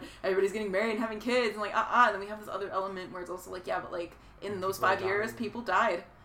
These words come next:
Speaker 1: and, like, people have done some really heinous things, and that's just, like,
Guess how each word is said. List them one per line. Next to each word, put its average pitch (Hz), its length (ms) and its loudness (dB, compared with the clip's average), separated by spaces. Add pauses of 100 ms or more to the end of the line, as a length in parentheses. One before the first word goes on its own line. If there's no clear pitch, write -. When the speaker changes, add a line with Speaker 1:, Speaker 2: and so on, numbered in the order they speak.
(460)
Speaker 1:
and, 196 100 -2
like, 190 160 -2
people 196 220 -2
have 202 140 -4
done 196 180 -4
some 185 140 -12
really 185 160 -8
heinous 175 300 -8
things, 190 360 -8
and 175 100 -10
that's 170 200 -10
just, 175 180 -10
like, 175 320 -8